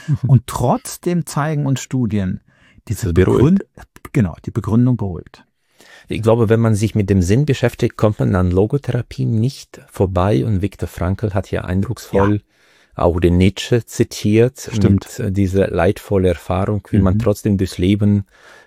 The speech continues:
Speaker 1: kommt, ohne aufzugeben. Vielleicht
Speaker 2: Ja.
Speaker 1: das ist ja der richtige
Speaker 2: Das ist,
Speaker 1: Aspekt.
Speaker 2: das ist in der Tat eine unglaublich rührende und frappierende, äh, äh, Geschichte von, äh, du meinst Viktor Frankl, den österreichischen,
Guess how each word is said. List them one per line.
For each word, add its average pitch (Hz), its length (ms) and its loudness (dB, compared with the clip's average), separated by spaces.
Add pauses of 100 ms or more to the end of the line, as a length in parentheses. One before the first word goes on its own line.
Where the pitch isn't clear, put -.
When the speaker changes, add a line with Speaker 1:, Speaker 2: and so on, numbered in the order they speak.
(120)
Speaker 1:
kommt, - 480 -2 (100)
ohne 101 580 2 (280)
aufzugeben. 78 800 -2
Vielleicht 78 280 -2
Speaker 2:
Ja. - 60 -20
Speaker 1:
das 85 180 -4
ist - 180 -6
ja 90 100 -4
der 82 220 -2
richtige 90 460 -6 (300)
Speaker 2:
Das 113 180 -2
ist, 143 100 2
Speaker 1:
Aspekt. - 340 -12 (100)
Speaker 2:
das - 160 -8
ist 131 120 -2
in 135 60 4
der 113 100 4
Tat 123 320 -2
eine 110 180 2
unglaublich 110 880 0
rührende 98 460 2
und 92 160 -4
frappierende, 92 920 -2
äh, 90 500 -6
äh, 80 40 -8
Geschichte - 680 -2
von, 95 480 0
äh, 87 180 -8
du 95 280 0
meinst 101 420 -2
Viktor 117 260 0
Frankl, 110 320 2
den 98 140 0
österreichischen, 92 920 -2